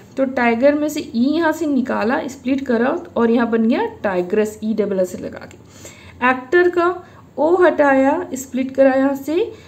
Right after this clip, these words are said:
और ई डबल एस लगा के इसको feminine बना दिया और actor से actress बन गया। अब आता है हमारा, देखिए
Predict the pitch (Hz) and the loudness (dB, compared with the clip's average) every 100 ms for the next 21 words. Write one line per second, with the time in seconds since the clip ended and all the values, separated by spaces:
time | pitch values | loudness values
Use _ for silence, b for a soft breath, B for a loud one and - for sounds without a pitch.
0 | B B 247 269 - 262 294 320 285 269 | B B -2 -2 -6 -6 0 4 4 4
1 | 277 247 220 208 190 196 302 - - 240 | 2 0 0 0 -2 -2 -6 -6 -10 0
2 | 269 269 226 233 320 262 214 185 180 240 | 0 2 0 0 0 0 0 -2 -2 -2
3 | - B B B 311 277 269 269 233 226 | -6 B B B 0 2 -4 -4 -6 -4
4 | 285 381 - - 226 - 202 208 - 156 | -4 -6 -6 -8 -8 -4 -6 -6 -8 -14
5 | 147 - - B B B B B B - | -16 -18 -18 B B B B B B -6
6 | 269 392 330 247 269 254 220 202 220 359 | -2 0 0 0 2 2 2 2 0 -4
7 | - - - - - - - - 214 208 | -12 -20 -20 -20 -20 -20 -20 -16 -4 -4
8 | 208 - | -4 -14